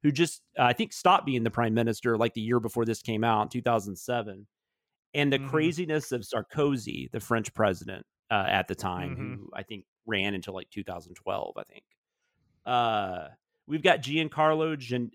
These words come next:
Speaker 1: Giannini. Uh,
Speaker 2: Mm-hmm.
Speaker 1: he is back as Rene Mathis. Uh, he was mistakenly believed to be a traitor in Casino Royale, and so now he's, like, uh, the government, like, bought him a house,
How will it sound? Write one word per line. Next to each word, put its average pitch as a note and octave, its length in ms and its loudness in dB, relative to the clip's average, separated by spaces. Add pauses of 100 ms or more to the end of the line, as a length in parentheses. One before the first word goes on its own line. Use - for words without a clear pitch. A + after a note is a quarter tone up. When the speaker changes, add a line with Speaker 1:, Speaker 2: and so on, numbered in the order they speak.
Speaker 1:
Giannini. D3 680 0 (560)
Uh, A2+ 420 2
Speaker 2:
Mm-hmm. C#3+ 340 -6
Speaker 1:
he C#3+ 160 -4
is A#2+ 140 -4
back C3 300 4
as G#2+ 140 -10
Rene A#2 300 -2
Mathis. A2+ 760 -4 (140)
Uh, G#2+ 480 -2 (140)
he D3+ 180 0
was C#3+ 160 2
mistakenly D3+ 800 0
believed C#3+ 560 0
to C3+ 60 -6
be C3+ 380 0
a - 80 -2
traitor D#3 600 0 (320)
in A2+ 100 -10
Casino B2+ 340 -2
Royale, C3 720 2
and A2+ 260 -4
so A#2+ 160 0
now B2 440 2
he's, A#2+ 360 -6
like, A#2 220 0 (140)
uh, A2 360 2 (460)
the - 80 0
government, C3 480 2
like, A#2+ 200 0
bought A#2+ 220 4
him A#2+ 100 0
a G#2 60 0
house, G#2+ 680 0